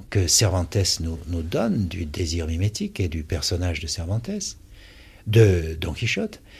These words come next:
mais les prétentions de Don Quichotte lui-même.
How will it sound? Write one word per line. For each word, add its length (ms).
mais 560
les 140
prétentions 720
de 160
Don 100
Quichotte 320
lui-même. 480